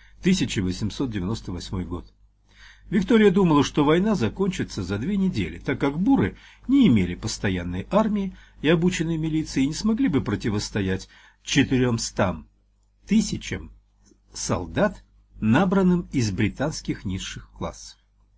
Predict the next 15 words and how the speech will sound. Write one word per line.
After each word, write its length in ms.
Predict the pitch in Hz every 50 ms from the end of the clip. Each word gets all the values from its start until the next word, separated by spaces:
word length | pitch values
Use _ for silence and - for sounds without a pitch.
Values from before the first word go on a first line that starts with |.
| _ _ _ _ _ _ _ - - - - -
Население 480 | 120 117 - 180 202 240 220 208 190 185
призывного 580 | 160 156 131 131 151 139 135 139 135 135 135
возраста 480 | 127 131 127 110 117 117 110 - - 127
у 80 | 120
буров, 320 | 113 104 104 104 98 95 -
считая 380 | - - 107 - 113 101 98
фермеров 600 | 92 - - 107 92 82 90 90 101 127 - - - - -
и 120 | 127 127
их 120 | 143 131 -
сыновей, 400 | - 147 131 147 139 139 135 131
не 100 | 139 131
превышало 480 | - 165 170 170 - - 208 185 156
восемьдесят 580 | 123 139 127 - - 113 110 113 - - 95 -
тысяч 220 | - 95 - -
человек. 480 | - - - 101 92 90 76 76 -